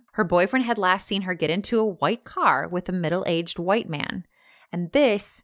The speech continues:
was not the same description that Carmen had given to the police, 'cause you remember it was a, a blue two-seater sports car. So the detective, Vito, went to an area where p-,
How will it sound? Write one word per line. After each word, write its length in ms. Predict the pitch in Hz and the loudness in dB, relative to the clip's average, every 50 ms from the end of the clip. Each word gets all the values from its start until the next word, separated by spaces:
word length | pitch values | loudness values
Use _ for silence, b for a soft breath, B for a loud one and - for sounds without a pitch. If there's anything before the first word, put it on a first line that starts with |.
| _ _ | _ _
was 280 | - 180 190 185 175 | -4 -2 -2 -2 -2
not 280 | 185 185 175 165 160 - | -2 0 0 -2 -2 -4
the 60 | 170 | -6
same 180 | - - 175 165 | -6 -4 -4 -4
description 680 | 160 - - - - - 160 160 - - 175 160 160 | -4 -6 -8 -8 -4 -4 -4 -4 -4 -4 -4 -4 -4
that 140 | 156 135 - | -6 -10 -12
Carmen 340 | - - 208 220 226 226 196 | -6 -2 0 0 2 0 0
had 120 | 160 147 | -2 -2
given 180 | 180 196 151 143 | -4 -4 -4 -4
to 60 | - | -6
the 100 | 156 156 | -6 -8
police, 340 | - - 139 - - - - | -8 -10 -10 -8 -8 -12 -12
'cause 160 | - 165 - | -14 -10 -8
you 80 | 170 | -8
remember 160 | 165 160 156 151 | -8 -4 -4 -4
it 60 | - | -4
was 160 | 160 - - | -4 -4 -6
a, 100 | 160 156 165 _ _ _ _ _ | -8 -8 -10 _ _ _ _ _
a 80 | - 160 | -10 -10
blue 640 | - - 185 226 294 294 208 143 90 87 185 196 196 - _ _ | -6 -2 0 2 4 6 4 4 4 0 -4 -6 -8 -12 _ _
two-seater 460 | - - 175 165 - 156 151 151 156 151 | -10 -8 -8 -4 -2 -2 -2 -2 -2 -6
sports 280 | - - 143 139 - - | -6 -4 -4 -4 -2 -2
car. 240 | - - 160 - _ _ | -2 -2 -2 -6 _ _
So 160 | - - 294 277 | -4 -2 0 0
the 80 | 262 | 2
detective, 920 | 220 254 247 - 254 311 - - - 294 240 196 175 175 180 208 240 233 - - _ | 2 0 -2 0 0 -2 -2 0 2 4 6 6 6 6 4 4 2 -2 -8 -10 _
Vito, 760 | 180 185 180 196 214 240 - - 185 151 143 143 151 165 180 - | -8 -4 -2 0 0 0 2 2 2 4 4 4 4 2 2 0
went 300 | - 170 165 190 233 247 247 | -2 -2 -2 -2 -2 -2 -2
to 140 | - - 254 | -4 -2 0
an 80 | 247 214 | 0 0
area 340 | - 165 156 151 156 156 156 | -2 -2 -4 -2 -2 -2 -2
where 240 | 156 156 151 156 - | -4 -4 -4 -4 -6
p-, 160 | - - | -8 -14